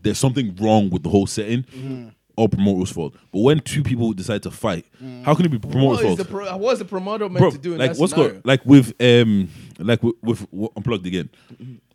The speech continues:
Speaker 1: we had security, we had everything that we could have possibly had.
Speaker 3: Mm.
Speaker 1: Fight popped off. We're getting blamed for it. And it's like,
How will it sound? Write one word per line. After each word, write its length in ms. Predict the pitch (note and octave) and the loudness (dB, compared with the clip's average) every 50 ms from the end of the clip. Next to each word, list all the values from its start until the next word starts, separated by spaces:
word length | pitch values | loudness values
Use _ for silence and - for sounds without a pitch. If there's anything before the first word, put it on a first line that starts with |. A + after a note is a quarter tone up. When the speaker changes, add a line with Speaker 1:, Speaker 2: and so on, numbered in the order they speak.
| _ | _
Speaker 1:
we 180 | - - D3 D3+ | -2 2 4 4
had 200 | A#2 C#3+ B2+ - | 6 4 4 2
security, 460 | - G2+ - - - A#2+ A2+ G#2+ G#2 | -2 -8 -10 -2 0 2 2 2 2
we 100 | F#2+ A2 - | 0 0 0
had 180 | - C3+ - - | 0 -2 -2 -4
everything 400 | B2 A#2+ A#2 A2+ G#2 B2+ A2+ G2 | -6 -6 -4 -6 -6 -4 -4 -4
that 120 | F#2+ F#2 F#2 | -4 -6 -8
we 100 | F#2+ G2 | -10 -12
could 180 | F#2 - B2 G#2 | -10 -10 -8 -8
have 140 | F2 E2+ - | -8 -6 -6
possibly 400 | - - A2 - - F2+ F#2 F2+ | -6 -6 -6 -8 -12 -14 -16 -14
had. 280 | F2+ G#2+ F2 D2+ C2 _ _ - | -12 -12 -12 -14 -14 _ _ -20
Speaker 3:
Mm. 200 | A2+ A2 G2 F#2+ - _ _ _ _ _ _ _ _ _ _ | -20 -20 -20 -20 -20 _ _ _ _ _ _ _ _ _ _
Speaker 1:
Fight 220 | - C3 B2+ - - | -10 -8 -8 -8 -8
popped 240 | - A2 - - | -10 -10 -6 -4
off. 280 | A2+ F#2 D#2 - - _ _ _ _ _ - | -4 -4 -4 -8 -14 _ _ _ _ _ -10
We're 160 | F#2+ A2+ A#2 | -6 -6 -6
getting 220 | A2 A2 G2+ F#2+ F#2 | -6 -6 -8 -8 -8
blamed 200 | G2 A2 G#2+ G2 | -6 -6 -6 -8
for 60 | - | -8
it. 40 | F#2 | -10
And 60 | F2+ F#2+ | -10 -10
it's 80 | - | -8
like, 140 | G2+ F#2+ - | -8 -10 -10